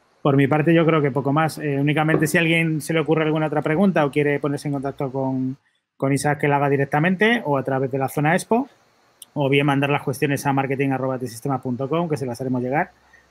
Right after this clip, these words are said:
para que os las respondan. Y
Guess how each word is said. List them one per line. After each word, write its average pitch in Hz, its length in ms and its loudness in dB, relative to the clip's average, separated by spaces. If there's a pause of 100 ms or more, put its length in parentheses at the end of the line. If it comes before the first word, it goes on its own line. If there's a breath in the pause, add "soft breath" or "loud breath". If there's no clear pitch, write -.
(140)
para 123 240 -4
que 123 120 -2
os 120 100 -2
las 123 120 -2
respondan. 175 540 0 (600 soft breath)
Y 131 760 4